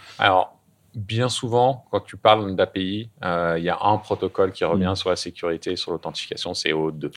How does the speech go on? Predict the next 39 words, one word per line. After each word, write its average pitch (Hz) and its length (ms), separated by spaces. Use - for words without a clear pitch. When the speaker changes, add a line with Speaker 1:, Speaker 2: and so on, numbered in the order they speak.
Speaker 2:
Ok. 90 240
Speaker 1:
C'est - 180
un 76 100
protocole 82 520
qui - 80
est 80 40
standard 85 440
dans 82 100
le 82 80
Speaker 2:
Mm. 87 40
Speaker 1:
web, 87 220
qu'on 78 500
voit, 85 360
qu'on 90 140
voyait 90 320
déjà 98 260
dans 82 160
d'autres 85 300
cas 98 120
d'utilisation, 90 580
Speaker 2:
Mm. 101 80
Speaker 1:
mais 78 100
qui - 120
est - 120
Speaker 2:
Qui - 140
écrase 98 40
Speaker 1:
extrêmement, 101 380
Speaker 2:
tout 101 120
Speaker 1:
hein, 90 40
Speaker 2:
maintenant. 87 320
Speaker 1:
qui, - 160
un, 135 140
qui 101 160
écrase 101 380
tout 107 120
Speaker 2:
Mm. 101 40
Speaker 1:
maintenant. 104 440
Speaker 2:
Mm. 101 100
Speaker 1:
Euh, 82 1080